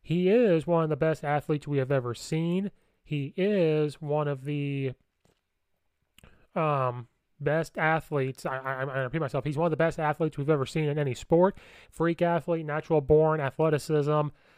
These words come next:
Uh, he's done a lot of great things. He, you know, he, he does a lot of good things. He's not a horrible player. I'm not sitting here saying that he's a horrible player.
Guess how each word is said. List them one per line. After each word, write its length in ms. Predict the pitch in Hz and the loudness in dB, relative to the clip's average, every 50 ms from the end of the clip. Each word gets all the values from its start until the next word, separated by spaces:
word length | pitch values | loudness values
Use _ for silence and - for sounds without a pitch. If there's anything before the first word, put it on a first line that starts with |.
| _ _ _ _ - | _ _ _ _ -6
Uh, 400 | 147 131 131 131 131 135 135 135 - _ - | -4 -2 0 0 0 -2 -4 -6 -8 _ -8
he's 240 | - 156 160 139 120 | -4 -2 -2 -2 0
done 200 | - 165 165 160 | -2 -2 0 0
a 60 | 147 | 2
lot 200 | 147 156 160 156 | 2 4 4 2
of 80 | 147 | 2
great 240 | 139 156 156 151 - | 0 0 -2 -2 -2
things. 340 | - 156 160 156 156 160 147 | -2 -4 -2 -4 -4 -6 -8
He, 120 | - 156 | -6 -6
you 280 | 143 139 165 190 175 156 | -4 -4 -6 -6 -6 -4
know, 240 | 143 143 135 131 131 | -2 0 0 0 0
he, 300 | 123 143 139 135 139 - _ - - - _ | 0 -2 -4 -4 -6 -10 _ -18 -18 -16 _
he 160 | - 185 185 | -10 -8 -6
does 220 | 165 202 214 214 185 | -2 -2 0 2 4
a 40 | |
lot 160 | 185 190 175 170 | 6 6 6 6
of 60 | 156 | 4
good 180 | 165 160 151 | 0 -4 -4
things. 200 | - 143 135 - | -6 -8 -10 -8
He's 140 | - 143 127 | -8 -8 -6
not 280 | 135 151 156 165 175 - | -2 0 0 0 0 -2
a 80 | 170 156 | -4 -6
horrible 380 | 135 - 170 165 165 156 156 135 | -2 0 0 0 2 2 0 -2
player. 280 | - - 156 151 139 | -2 -2 -2 -2 -2
I'm 80 | 123 127 | -4 -4
not 180 | 143 156 151 - | -4 -6 -4 -4
sitting 160 | - 165 143 | -6 -4 -4
here 140 | 147 151 147 | -4 -4 -2
saying 220 | - 165 160 151 | -2 -2 -2 -2
that 100 | 143 - | -2 -4
he's 200 | 156 156 156 139 | -6 -6 -6 -4
a 140 | 160 151 143 | -2 -2 -2
horrible 520 | 123 151 151 151 151 147 143 147 139 135 | 0 2 2 2 2 2 0 -2 -6 -6
player. 800 | - - - - 151 147 151 160 160 147 131 120 117 113 120 123 | -8 -14 -18 -12 -10 -8 -6 -4 -4 -4 -6 -6 -8 -10 -12 -14